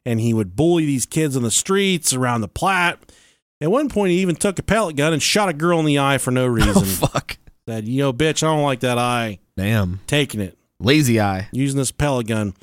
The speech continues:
Speaker 1: <laughs> One of the m-, most magical things that I watch on all the internets are the guys that put,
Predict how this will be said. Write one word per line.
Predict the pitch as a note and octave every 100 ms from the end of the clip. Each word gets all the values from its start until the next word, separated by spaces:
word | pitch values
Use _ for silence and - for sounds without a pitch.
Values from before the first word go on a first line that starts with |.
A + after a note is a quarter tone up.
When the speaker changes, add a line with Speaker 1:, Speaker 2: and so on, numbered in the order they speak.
| _ _ -
Speaker 1:
<laughs> | - - - E3 _
One | - D3+ E3+ G3
of | E3+
the | C#3+ D3+
m-, | - - -
most | E3+ D3+
magical | D#3 E3+ F#3 G3
things | E3+ F3+ D#3+
that | D3+
I | D3
watch | D3+ D3+ D3 D3 - -
on | C#3 C3+
all | C#3 D#3
the | D#3
internets | D3+ C3+ A#2+ G#2+ -
are | B2
the | A#2
guys | B2 B2 A2+
that |
put, | - C3